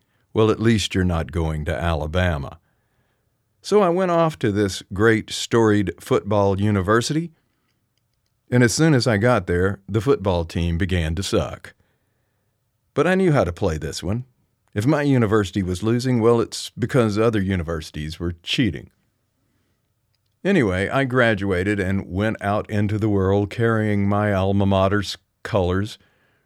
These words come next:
rooting for them as they mediocred their way through the decades. And like all good Southerners, I observed the high holy season of college football by spending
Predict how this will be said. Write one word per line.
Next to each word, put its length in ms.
rooting 400
for 160
them 440
as 260
they 360
mediocred 960
their 180
way 480
through 180
the 80
decades. 800
And 120
like 180
all 280
good 240
Southerners, 600
I 220
observed 580
the 100
high 320
holy 380
season 480
of 100
college 460
football 540
by 200
spending 580